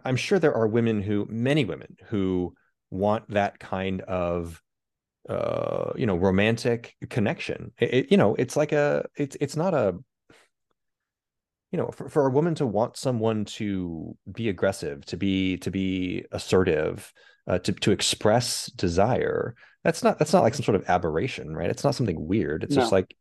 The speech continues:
Speaker 1: it's a thing. And, like, you know, there's that tension of, like,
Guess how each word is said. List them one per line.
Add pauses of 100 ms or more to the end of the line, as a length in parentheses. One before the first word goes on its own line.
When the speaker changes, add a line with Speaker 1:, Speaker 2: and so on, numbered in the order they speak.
(120)
Speaker 1:
it's
a
thing. (600)
And, (200)
like, (1160)
you
know,
there's
that
tension
of,
like,